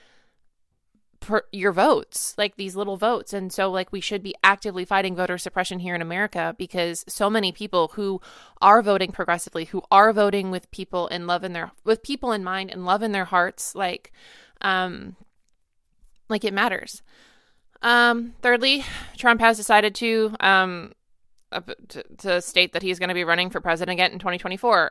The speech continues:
Um, don't fucking panic yet, but just be aware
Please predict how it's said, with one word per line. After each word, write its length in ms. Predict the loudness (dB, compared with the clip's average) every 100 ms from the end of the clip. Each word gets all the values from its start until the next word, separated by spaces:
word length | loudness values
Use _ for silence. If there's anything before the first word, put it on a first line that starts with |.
| -2
Um, 380 | 0 -2 -4
don't 340 | -2 0 0 -6 -16 -4
fucking 460 | -4 -2 -10 -10
panic 440 | -8 -4 -4 -6 -14 _
yet, 500 | -6 -4 -4 -6 -14 -16 _ _ _ _
but 380 | -2 2 2 0
just 440 | -4 -2 -2 -8
be 400 | -14 -10 -8 -8 -6
aware 720 | -6 -6 -6 -6 -4 -6 -10